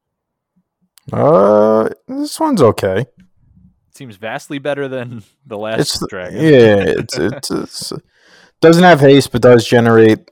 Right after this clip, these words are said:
Speaker 1: not exactly immediate value on, on, like, the, the two that enter the battlefield, but, uh, you can obviously try to get it in when they're, like, tapped out. Um, get a, it's kinda good if you just make a two one and draw a card,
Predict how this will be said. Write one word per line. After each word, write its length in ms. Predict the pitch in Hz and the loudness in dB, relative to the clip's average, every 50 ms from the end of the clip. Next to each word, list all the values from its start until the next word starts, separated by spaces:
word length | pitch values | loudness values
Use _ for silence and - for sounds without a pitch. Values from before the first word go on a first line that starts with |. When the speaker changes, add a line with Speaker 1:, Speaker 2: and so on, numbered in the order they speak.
| _ _ _ | _ _ _
Speaker 1:
not 200 | 117 135 135 127 | -2 0 0 0
exactly 540 | 117 104 107 117 113 110 107 - - 120 113 | 0 2 2 4 4 4 2 2 -2 -2 0
immediate 340 | 113 113 110 110 110 101 | 0 0 0 0 0 2
value 420 | 90 107 104 104 104 104 104 104 104 | 2 4 4 6 4 4 4 2 2
on, 140 | 98 98 92 | 2 2 0
on, 160 | - 98 95 98 | -2 -2 -4 -4
like, 260 | 95 95 92 - _ | -6 -6 -6 -10 _
the, 280 | - 95 95 95 95 | -4 -2 0 0 0
the 120 | 90 90 92 | -2 -4 -10
two 140 | - - 98 | -12 -10 -4
that 180 | 98 98 98 | -2 -2 -2
enter 180 | 98 95 92 90 | -2 -4 -6 -6
the 80 | 92 | -2
battlefield, 680 | 95 117 123 127 123 120 - - 127 123 117 117 104 98 | 2 4 4 6 4 4 2 0 0 2 2 0 0 -2
but, 340 | 98 95 92 92 87 - _ _ _ _ _ _ _ _ _ _ _ - | -4 -2 -2 -2 -4 -8 _ _ _ _ _ _ _ _ _ _ _ -10
uh, 340 | 92 92 92 92 92 90 - - | -6 -2 0 2 2 0 0 -4
you 140 | - 117 | -6 -8
can 260 | 107 - 123 113 110 107 | -2 0 0 2 2 2
obviously 500 | 104 98 98 98 95 - - 101 98 90 _ _ _ _ _ _ _ _ _ | 2 0 0 -2 -6 -6 -6 -6 -6 -8 _ _ _ _ _ _ _ _ _
try 200 | - - 101 95 | -4 -2 0 0
to 80 | 95 | 0
get 160 | 92 95 95 95 | 0 -2 -2 -2
it 100 | 92 92 | -2 -2
in 160 | 92 92 92 | -4 -4 -6
when 100 | 92 92 | -8 -8
they're, 140 | 90 87 90 | -6 -6 -6
like, 160 | 87 87 - | -6 -6 -4
tapped 280 | - 95 85 85 - 85 | -2 -2 -2 -2 -4 -2
out. 280 | 90 90 92 90 - - - - - | -2 0 0 0 -2 -4 -12 -18 -16
Um, 400 | 85 90 90 87 87 90 92 _ _ _ _ _ _ _ _ _ _ _ | -14 -12 -12 -12 -14 -16 -18 _ _ _ _ _ _ _ _ _ _ _
get 200 | - 82 82 87 | -8 -6 -6 -4
a, 300 | 87 87 87 87 87 90 - _ _ _ _ _ _ _ _ _ _ _ _ _ _ _ _ _ _ _ _ _ _ _ _ _ _ _ _ _ _ | -4 -4 -6 -6 -6 -8 -10 _ _ _ _ _ _ _ _ _ _ _ _ _ _ _ _ _ _ _ _ _ _ _ _ _ _ _ _ _ _
it's 180 | _ - 190 - | _ -18 -8 0
kinda 200 | - 311 - - | 0 0 2 4
good 160 | 110 113 117 | 2 2 2
if 80 | 120 127 | 2 -2
you 60 | 113 | -6
just 120 | 98 98 | -8 -4
make 200 | 110 101 101 - | -2 -2 -2 -2
a 40 | 101 | -6
two 180 | - - 98 95 | -6 -4 -2 -2
one 100 | 95 101 | -2 -2
and 100 | 98 85 | -4 -4
draw 180 | - 71 80 90 | -6 -2 -2 -2
a 40 | |
card, 320 | - - - 67 - - | -4 -4 -10 -10 -10 -12